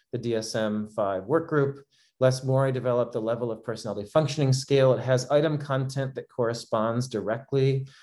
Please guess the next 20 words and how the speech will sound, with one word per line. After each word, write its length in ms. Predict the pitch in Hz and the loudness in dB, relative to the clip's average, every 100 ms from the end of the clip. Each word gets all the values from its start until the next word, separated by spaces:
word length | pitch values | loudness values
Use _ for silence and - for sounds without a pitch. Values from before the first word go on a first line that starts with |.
| _ - | _ -2
to 100 | 123 | 2
what's 240 | 110 - | 2 0
listed 420 | 107 110 - 151 | -4 -4 -2 -2
in 80 | 139 | 0
the 140 | 131 | 0
L 160 | 120 123 | 2 0
P 180 | 123 127 | 0 -2
F 200 | 120 - | 0 0
S. 420 | 143 143 - - _ _ _ | 0 0 -6 -14 _ _ _
There's 100 | 127 | -4
been 200 | 135 123 | -2 -2
some 260 | - 147 143 | -2 0 0
research, 760 | 131 143 139 135 - - - - | 0 -2 -2 -4 -10 -12 -14 -6
um, 420 | 123 117 117 120 117 - _ _ _ 127 | -2 -2 -2 -4 -6 -12 _ _ _ 0
uh, 120 | 123 | 2
on 180 | 131 127 | 4 2
it 160 | 123 - | 2 -2
suggesting 680 | 123 110 127 123 - 123 120 | -8 -2 0 0 -2 -2 0
that 340 | 117 113 - _ 123 | 2 0 -2 _ -12
despite 460 | 107 - 123 127 | -10 -2 0 0